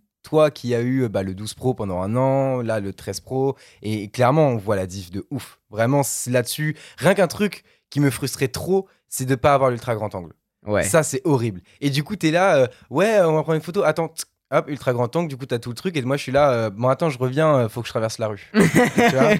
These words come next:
Speaker 1: c'est
Speaker 2: Mais
Speaker 1: con,
Speaker 2: ouais.
Speaker 1: mais, euh,
Speaker 2: Bah, tu vois, encore un, un cas typique où, bah, l'ultra grand angle est, sert mieux que,
Speaker 1: Ouais, clairement.
Speaker 2: enfin, plus
Speaker 1: Après,
Speaker 2: d'utilité.
Speaker 1: euh, oui, mais par exemple, par exemple, toi, tu vas faire un zoom optique fois trois. Moi, euh, si je veux faire un zoom rien que fois deux, c'est numérique. Tu vois,
Speaker 2: <laughs>
Speaker 1: donc déjà, t'as du bruit.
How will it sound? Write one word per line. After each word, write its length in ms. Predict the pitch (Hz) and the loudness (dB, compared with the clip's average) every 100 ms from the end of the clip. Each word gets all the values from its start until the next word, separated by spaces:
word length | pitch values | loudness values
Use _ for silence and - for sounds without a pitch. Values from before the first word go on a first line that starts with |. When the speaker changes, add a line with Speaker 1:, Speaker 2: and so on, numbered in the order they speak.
| - - - | 0 -14 -2
Speaker 1:
c'est 140 | 135 | 4
Speaker 2:
Mais 60 | 139 | 6
Speaker 1:
con, 60 | |
Speaker 2:
ouais. 140 | 139 151 | 6 4
Speaker 1:
mais, 240 | 123 113 | -2 -6
euh, 300 | 107 101 98 | -6 -8 -2
Speaker 2:
Bah, 100 | 123 | -2
tu 120 | 127 | 2
vois, 160 | 160 208 | 4 4
encore 340 | 160 170 170 | 4 2 2
un, 200 | 156 135 123 | 4 2 0
un 100 | 143 | -2
cas 140 | 139 | -2
typique 460 | 127 127 147 175 - | -2 -4 -4 -6 -4
où, 160 | 131 135 | -2 0
bah, 160 | 101 | 0
l'ultra 340 | 104 120 - 110 | 0 -2 -4 -4
grand 240 | 104 104 | -4 -6
angle 240 | 143 127 | -4 -4
est, 340 | 90 95 101 104 | -2 -2 -2 -2
sert 320 | - 104 107 90 | -4 -8 -8 -10
mieux 240 | 117 117 135 | -6 -2 -2
que, 380 | 139 107 95 90 | -4 -4 -4 0
Speaker 1:
Ouais, 180 | 160 147 | 0 0
clairement. 280 | 135 151 | 0 0
Speaker 2:
enfin, 100 | 135 | 0
plus 220 | 98 156 151 | -2 0 2
Speaker 1:
Après, 320 | - 175 160 | 4 4 4
Speaker 2:
d'utilité. 200 | 143 143 | 4 2
Speaker 1:
euh, 40 | |
oui, 220 | 156 - 120 | 2 0 -2
mais 100 | 113 | 0
par 140 | 107 | 0
exemple, 380 | 120 175 185 - - | 2 0 0 -12 -4
par 100 | 107 | -2
exemple, 240 | 117 180 | 0 -2
toi, 140 | - 127 | -2 -2
tu 100 | 117 | -2
vas 100 | 113 | 0
faire 200 | 113 107 | 0 -2
un 60 | |
zoom 200 | 101 120 | -2 -2
optique 300 | 123 - 113 | -2 -4 -10
fois 160 | - 110 | -6 -6
trois. 340 | 117 151 190 _ _ _ - | 2 0 0 _ _ _ -4
Moi, 320 | 120 156 185 | 2 4 6
euh, 120 | 135 | 4
si 160 | 117 120 | 2 -4
je 60 | 117 | -6
veux 80 | |
faire 160 | 117 123 | 0 0
un 80 | 113 | 2
zoom 260 | 123 120 | 0 -2
rien 200 | 110 135 | -2 -2
que 60 | 135 | -2
fois 180 | - 127 | 0 0
deux, 140 | 131 | 0
c'est 140 | 196 127 | -2 -2
numérique. 500 | 139 151 127 - _ _ | 0 0 -2 -8 _ _
Tu 80 | - | -4
vois, 160 | 113 117 | -2 0
Speaker 2:
<laughs> 200 | 113 120 | 0 2
Speaker 1:
donc 100 | 165 | 4
déjà, 220 | 156 190 | 6 4
t'as 120 | - | 4
du 120 | 202 151 | 0 2
bruit. 240 | 160 | 0